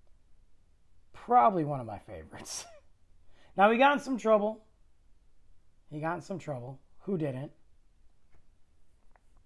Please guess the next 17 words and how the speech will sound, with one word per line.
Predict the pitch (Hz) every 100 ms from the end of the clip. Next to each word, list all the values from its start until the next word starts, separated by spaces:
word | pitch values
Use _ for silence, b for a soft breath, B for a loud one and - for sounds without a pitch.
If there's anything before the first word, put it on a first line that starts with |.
| _ _
He | 165
got | 160 -
sued. | - 165 160 151
It | 143 _ - - - - - - _ -
was | 135
copyright | - 175 139 156 147 120
violation, | 147 143 143 135 131 - 147 135
things | 135 139 135
like | 131 -
that. | 120 123 101
He | 147
had | 139
some | 170
un-, | 135 151 143 - -
unpaid | 165 143 156 156
royalties, | 131 127 139 139 139 135 139 - - - - - - - -
whatever. | 98 104 127 127 110 107 110